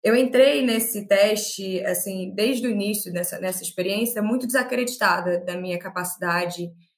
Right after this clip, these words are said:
é, enquanto atriz. E durante essa chamada, eu lembro de olhar pro Ezra Miller, um ator que eu admiro muito.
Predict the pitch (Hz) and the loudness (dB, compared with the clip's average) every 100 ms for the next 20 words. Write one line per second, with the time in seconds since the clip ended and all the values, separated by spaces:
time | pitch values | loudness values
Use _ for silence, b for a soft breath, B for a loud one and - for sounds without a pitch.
0 | _ _ - 175 175 170 170 170 - 185 | _ _ -4 0 0 0 -4 -8 -10 -8
1 | 185 180 185 185 175 165 - - _ _ | -6 -4 -6 -6 -6 -6 -10 -14 _ _
2 | _ _ _ 202 208 214 208 226 226 269 | _ _ _ 0 2 2 4 4 4 2
3 | 262 254 208 190 196 220 240 196 175 170 | 2 0 0 0 2 4 4 4 0 -2
4 | - - - 190 196 202 202 208 208 208 | -10 -20 -6 -2 0 2 2 2 2 2
5 | 208 214 208 214 214 208 180 180 185 185 | 2 2 4 4 2 0 0 0 0 -2
6 | 185 180 202 196 185 196 208 220 196 196 | -4 -8 -2 -2 -2 -4 -4 -2 -2 -4
7 | 180 - 240 | -8 -14 -20